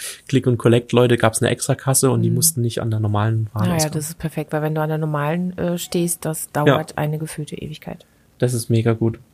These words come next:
Speaker 1: Aber wenn wir grad schon bei ikea sind, also ich sehe grad so meine, meine Themenauswahl, die tut sich hier ja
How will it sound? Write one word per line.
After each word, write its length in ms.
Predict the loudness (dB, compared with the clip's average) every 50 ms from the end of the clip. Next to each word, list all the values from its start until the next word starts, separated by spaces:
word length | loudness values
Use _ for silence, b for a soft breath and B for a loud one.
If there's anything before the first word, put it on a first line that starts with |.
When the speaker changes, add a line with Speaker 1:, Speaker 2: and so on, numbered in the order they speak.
| _ _ _ -20 -20 -20 -20 _ _ _ _ -20 _ _ _ _ _ _ -10 -10 -10 B B B B B B B B B B
Speaker 1:
Aber 300 | 2 6 6 6 6 6
wenn 180 | 6 4 6 4
wir 100 | 2 2
grad 260 | 4 2 2 2 4
schon 140 | 2 2 4
bei 100 | 4 2
ikea 380 | 2 2 -2 0 2 4 4
sind, 260 | 4 4 2 0 0
also 160 | 0 -4 -4 -2
ich 100 | -2 0
sehe 120 | 2 0
grad 260 | 0 2 0 0 2 2
so 140 | 2 0
meine, 260 | 2 0 0 0 0 0
meine 240 | 0 0 -2 -2
Themenauswahl, 840 | -2 2 2 2 4 2 2 2 2 2 0 0 0 2 2 2 2
die 160 | 0 -2 -6
tut 200 | -6 -6 -6 -4
sich 200 | -2 -2 -2 0
hier 120 | 2 2 2
ja 160 | 4 2 0